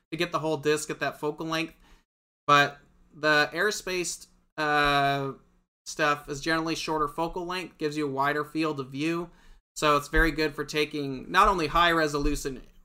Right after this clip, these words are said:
resolution images, but also getting that nice full disc image of the sun. So, um, having, having that works really well.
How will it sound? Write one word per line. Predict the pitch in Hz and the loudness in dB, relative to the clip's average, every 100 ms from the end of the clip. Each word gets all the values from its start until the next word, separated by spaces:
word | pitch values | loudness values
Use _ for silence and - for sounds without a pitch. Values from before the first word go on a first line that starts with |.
| _ | _
resolution | 139 147 139 135 131 151 - 117 127 151 - | -6 -4 -4 -6 -6 -6 -8 -10 -12 -12 -12
images, | 156 156 151 143 135 131 | -6 -4 -2 -2 -4 -6
but | 151 | 0
also | 165 170 170 156 | 0 0 -4 -6
getting | 160 156 | -6 -4
that | 143 143 | -4 -4
nice | 135 139 139 | -4 -6 -8
full | - 139 | -12 -10
disc | 135 127 131 - | -10 -12 -12 -12
image | 127 123 120 | -14 -12 -14
of | 110 | -16
the | 123 | -16
sun. | - 127 117 - | -10 -10 -10 -12
So, | - 131 120 - _ _ _ - | -6 -4 -6 -12 _ _ _ 0
um, | 135 131 123 120 - _ _ _ _ _ _ _ | 2 4 0 -6 -18 _ _ _ _ _ _ _
having, | 156 160 147 139 - - | 0 0 0 -2 -8 -12
having | - 170 165 143 | -6 -4 -4 0
that | 151 156 156 - | 4 4 2 -8
works | 143 143 - | -8 -8 -6
really | 143 139 | -6 -4
well. | 131 139 135 120 | -2 0 0 -2